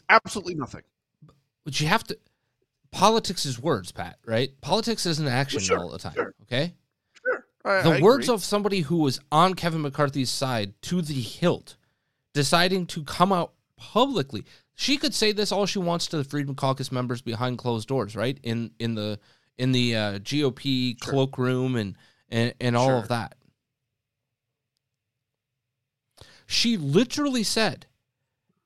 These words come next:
Speaker 2: he needs to put his money where his mouth is.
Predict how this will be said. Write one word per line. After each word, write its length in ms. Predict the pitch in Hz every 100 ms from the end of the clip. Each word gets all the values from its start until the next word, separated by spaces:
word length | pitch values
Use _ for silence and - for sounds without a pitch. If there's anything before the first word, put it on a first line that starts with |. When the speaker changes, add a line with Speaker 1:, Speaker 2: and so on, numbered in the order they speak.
| _ _ _
Speaker 2:
he 220 | - 220
needs 300 | 233 226 190
to 140 | - 185
put 180 | 185 180
his 180 | 185
money 320 | 160 170 190 202
where 200 | 185 175
his 260 | 170 151
mouth 340 | 156 147 147 113
is. 360 | - - -